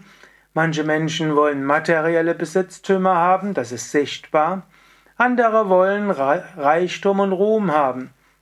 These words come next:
das erscheint unsichtbar. Aber all diese Wünsche lässt der Weise zurück. Tyaktva, er lässt zurück. Tyaj heißt aufgeben, so wie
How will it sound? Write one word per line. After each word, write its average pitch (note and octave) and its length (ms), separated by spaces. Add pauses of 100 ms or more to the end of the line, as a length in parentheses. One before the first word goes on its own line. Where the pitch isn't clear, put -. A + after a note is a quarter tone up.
(100)
das C#3 180
erscheint D3+ 420
unsichtbar. E3 960 (640)
Aber F#3+ 240
all A3 240
diese G#3 400
Wünsche F#3+ 640 (260)
lässt - 240
der C#3 160
Weise D#3+ 560
zurück. D3+ 460 (180)
Tyaktva, C#3+ 960 (560)
er D3 160
lässt D#3+ 380
zurück. F3+ 500 (380)
Tyaj E3 580
heißt E3 340
aufgeben, D3 680
so D3+ 180
wie D#3+ 260